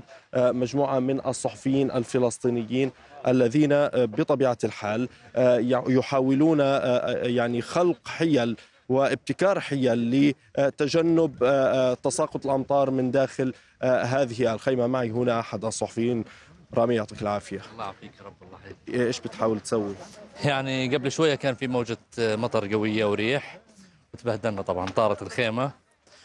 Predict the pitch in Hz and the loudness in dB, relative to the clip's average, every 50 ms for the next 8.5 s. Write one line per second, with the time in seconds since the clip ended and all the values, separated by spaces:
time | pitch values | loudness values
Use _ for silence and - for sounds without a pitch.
0 | _ _ _ _ 104 107 107 107 107 104 - - 139 131 127 117 123 117 117 123 | _ _ _ _ -10 -8 -6 -4 -6 -4 -4 -2 -2 0 0 2 0 0 0 0
1 | 135 127 113 131 135 127 127 131 131 135 139 135 131 120 - 123 120 117 117 - | -4 -4 -4 -4 -2 0 0 2 2 2 2 2 0 0 0 0 0 0 -2 -4
2 | - 104 - 135 131 131 127 123 113 107 117 - 117 107 110 113 120 117 113 107 | -8 -6 -4 -2 -2 0 0 -2 -2 -4 -4 -4 -4 -4 -2 -2 -2 -2 -2 -2
3 | 110 120 127 135 139 131 127 117 - - 135 143 143 143 143 - - 156 147 175 | -2 0 0 0 0 -2 -2 -4 -2 0 2 2 2 2 0 0 -2 0 2 2
4 | 165 147 139 139 139 127 139 156 147 127 127 135 123 123 113 135 135 139 127 127 | 2 2 0 -2 -2 -4 -4 -4 -4 -2 0 0 0 2 2 2 2 2 2 0
5 | 117 104 - - 139 127 123 120 120 127 123 120 123 131 139 135 - - - - | -4 -4 -2 0 0 2 0 0 0 0 0 0 0 -2 -4 -4 -8 -14 -20 -20
6 | - - - - - _ _ _ _ 117 117 113 123 135 127 - 110 98 90 - | -20 -20 -20 -20 -20 _ _ _ _ -6 -4 0 0 0 2 2 2 2 2 2
7 | 127 120 - - 123 120 123 120 120 113 113 107 - - 127 135 120 - _ _ | 0 0 0 0 0 2 2 2 2 2 0 -2 -2 0 0 0 -2 -4 _ _
8 | - 110 120 131 135 131 135 139 139 139 | -14 -10 -8 -6 -4 -4 -4 -4 -4 -6